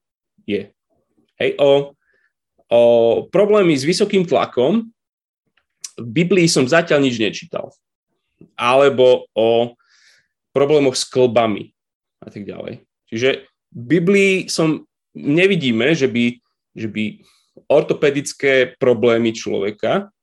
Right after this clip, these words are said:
boli doménou, a, Božieho zjavenia. Am, ale o ustarostenosti, o úzkosti máme v Biblii veľmi, veľmi veľa. Čiže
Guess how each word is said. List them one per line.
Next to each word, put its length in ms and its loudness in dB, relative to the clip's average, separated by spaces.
boli 460 2
doménou, 760 0
a, 320 0
Božieho 480 0
zjavenia. 640 -4
Am, 560 -4
ale 560 2
o 240 -2
ustarostenosti, 960 -2
o 140 -4
úzkosti 880 -4
máme 320 0
v 160 -6
Biblii 320 0
veľmi, 320 -2
veľmi 240 -4
veľa. 320 -6
Čiže 400 -2